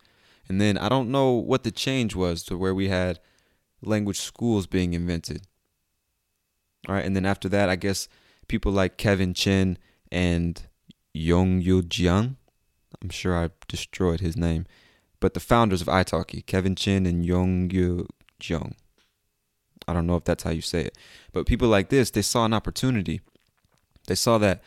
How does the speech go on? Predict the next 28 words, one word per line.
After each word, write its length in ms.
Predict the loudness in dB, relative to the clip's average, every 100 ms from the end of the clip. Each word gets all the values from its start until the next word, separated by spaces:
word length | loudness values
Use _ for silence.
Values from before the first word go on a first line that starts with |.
| _ _ _ _ -8
the 100 | -6
traditional 480 | -2 0 0 0
way 120 | 0 0
of 120 | 0
learning 260 | 0 0
languages 460 | 0 0 -2 -4 -8
just 340 | -6 -8 -6
wasn't 280 | -2 -2 -2
effective. 480 | -6 0 -2 -2 -8
It 100 | -4
didn't 260 | -4 -2 -4
make 180 | -4
sense. 380 | -6 -8 -8 -12 -20 _ _ _ _ _ _ _ -12
So 120 | -2
they 140 | -2
decided 400 | 0 -2 0 -2
to 80 | -2
change 320 | -2 0 -2
things, 320 | -4 -10 -10 -18 _ _
right? 220 | -2 -2
And 240 | 0 -2 -2 -8 -10
the 80 | -6
change 320 | 0 0 0
that 160 | -2
they 120 | -2 -2
made 480 | 2 2 2 0 -6 _ _ _
was 200 | -6 -2
that 360 | 0 0 0